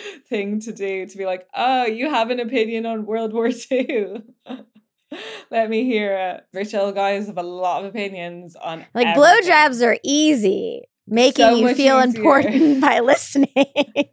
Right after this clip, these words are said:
Speaker 1: So much easier. Like, I would take, 'cause, I mean,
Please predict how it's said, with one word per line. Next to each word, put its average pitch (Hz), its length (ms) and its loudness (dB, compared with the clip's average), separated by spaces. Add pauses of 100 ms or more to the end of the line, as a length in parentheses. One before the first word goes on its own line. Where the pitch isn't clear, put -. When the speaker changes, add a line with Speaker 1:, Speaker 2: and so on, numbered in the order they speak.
(480)
Speaker 1:
So 226 420 2
much 226 220 -6
easier. 180 640 -6
Like, 190 300 -6 (460)
I 196 220 0
would 220 280 -2 (240)
take, 202 580 -12 (320)
'cause, 220 180 -6 (380)
I 202 140 -4
mean, 196 200 -6